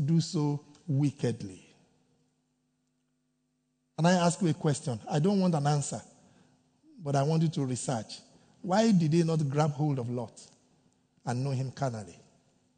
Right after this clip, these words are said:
Have you thought of that? Question. So he, he came out to them and said, "My brethren,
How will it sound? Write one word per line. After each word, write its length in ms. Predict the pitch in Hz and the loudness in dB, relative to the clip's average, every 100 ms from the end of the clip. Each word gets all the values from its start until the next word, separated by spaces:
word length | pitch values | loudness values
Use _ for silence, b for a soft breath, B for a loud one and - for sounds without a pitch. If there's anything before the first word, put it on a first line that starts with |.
| _ _ _ - _ _ _ _ _ _ _ _ | _ _ _ -20 _ _ _ _ _ _ _ _
Have 140 | - 117 | -8 -6
you 60 | |
thought 200 | 151 185 | -4 -4
of 120 | 156 120 | -4 -6
that? 160 | 104 - - _ _ _ _ _ _ _ _ _ _ _ _ _ _ _ _ _ _ _ _ _ _ _ | -12 -20 -20 _ _ _ _ _ _ _ _ _ _ _ _ _ _ _ _ _ _ _ _ _ _ _
Question. 320 | 180 - - - _ _ _ _ _ _ _ _ _ _ _ _ _ | -6 -6 -10 -18 _ _ _ _ _ _ _ _ _ _ _ _ _
So 60 | 156 | -2
he, 200 | 131 170 | 0 0
he 200 | - 190 | 6 6
came 240 | - 247 | 8 8
out 160 | 202 - | 6 4
to 80 | 139 | 2
them 180 | 131 - - - - - _ _ _ _ _ _ | 0 -2 -12 -20 -20 -20 _ _ _ _ _ _
and 100 | 143 | -4
said, 120 | 127 170 | 2 8
"My 140 | 170 | 10
brethren, 520 | 151 202 170 175 127 | 10 10 8 6 4